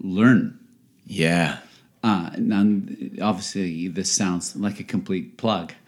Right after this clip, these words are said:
Speaker 1: <laughs> but the truth is, is I was like, "Oh, no, I have to understand what I'm doing." And so I went and watched improv.
Speaker 2: Yeah.
Speaker 1: And I watched plays,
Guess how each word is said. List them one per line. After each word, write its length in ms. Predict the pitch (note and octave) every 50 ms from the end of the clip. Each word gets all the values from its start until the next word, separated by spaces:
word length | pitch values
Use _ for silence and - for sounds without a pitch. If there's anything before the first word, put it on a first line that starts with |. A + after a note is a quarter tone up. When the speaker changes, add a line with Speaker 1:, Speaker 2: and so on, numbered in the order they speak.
| - - - - - -
Speaker 1:
<laughs> 480 | - - - - - - - _ _ -
but 300 | G#2 C#3 C3 A#2 - A2
the 60 | A2+
truth 280 | - - D3 B2+ A#2 A#2
is, 140 | G#2 F#2
is 80 | F#2 F#2+
I 80 | G2+ G2
was 100 | F2+ F#2
like, 140 | G2+ G2
"Oh, 220 | - D#3+ C#3+ G2+ F2
no, 160 | G2 A#2+ A2+
I 120 | F#2 G2+
have 160 | A2 A#2+ B2 -
to 60 | G2+
understand 520 | F#2+ F#2+ F2 - - - G2 F#2 F#2 F2+
what 100 | F2 E2
I'm 100 | D#2+ D#2+
doing." 360 | D#2 F#2 F2+ E2 D2+ D2+ - - - - - - - - -
And 120 | F#2+ G2
so 200 | - - G#2+ F#2+
I 100 | F2 F2+
went 140 | F2 F2 -
and 160 | F2 F2 F2
watched 580 | F2 F2+ F2+ F2+ A2 B2 A#2+ - - - - A#3+
improv. 600 | C3 B2+ B2+ B2 B2+ C3+ C3 B2+ C3 D3+ D#3 - - _ _ _ _ _ _ _
Speaker 2:
Yeah. 220 | - F2 D#2+ D2+ D#2+
Speaker 1:
And 240 | E2 E2 D#2 D#2 -
I 80 | - F2
watched 480 | E2 D#2+ E2+ F2+ A2 B2+ - - - -
plays, 540 | - A2+ A#2 B2 B2+ C3 C#3 C3+ - -